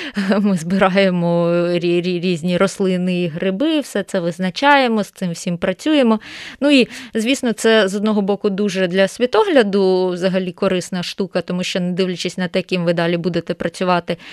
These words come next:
і, можливо, ви далі будете там біоінформатиком і в першу чергу будете за комп'ютером сидіти,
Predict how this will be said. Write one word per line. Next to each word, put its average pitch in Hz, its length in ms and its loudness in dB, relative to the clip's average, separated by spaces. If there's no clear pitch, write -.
і, 185 160 -2
можливо, 175 420 0
ви 175 160 2
далі 175 280 4
будете 175 380 0
там 170 200 -2
біоінформатиком 180 1160 2
і 170 40 -4
в 160 40 -6
першу - 320 -4
чергу 175 300 -2
будете 175 400 -2
за 185 100 -2
комп'ютером 220 480 0
сидіти, 175 460 -6